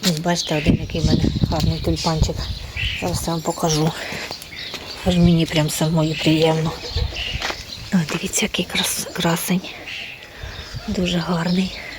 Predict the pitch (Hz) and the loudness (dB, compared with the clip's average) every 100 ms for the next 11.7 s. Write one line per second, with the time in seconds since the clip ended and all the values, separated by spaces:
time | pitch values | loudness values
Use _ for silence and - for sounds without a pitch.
0 | - - - - - - - - - - | -14 -16 -14 -14 -12 -10 -8 -8 -8 -8
1 | - - - - 220 240 226 - 185 175 | -10 -10 -12 0 6 8 8 6 6 8
2 | 190 196 185 - - - - - - - | 10 12 12 8 -4 -8 -10 -12 -14 -14
3 | - - - - - 202 180 180 190 - | -14 -10 -10 -12 -4 0 6 6 6 2
4 | 180 180 175 185 175 165 160 - - - | 6 6 6 4 6 6 6 2 0 -4
5 | - - - - - - - - - - | -10 -12 -14 -14 -8 -4 -4 -4 -8 -12
6 | - - - - - - - - 170 170 | -12 -12 -14 -14 -10 -6 -4 -2 0 0
7 | - 190 180 - 175 190 - 185 180 - | 2 2 2 0 0 -2 2 2 2 0
8 | 196 214 202 - 190 190 190 185 180 - | 4 4 4 4 6 8 6 6 2 -2
9 | - - - - - - 175 190 190 165 | -8 -10 -10 -10 -12 -6 -2 -2 -2 -4
10 | - - - - - - - 180 185 196 | -8 -8 -8 -8 -8 -12 -10 -8 -4 -4
11 | 196 180 175 - 190 185 | -2 -2 0 -2 0 -2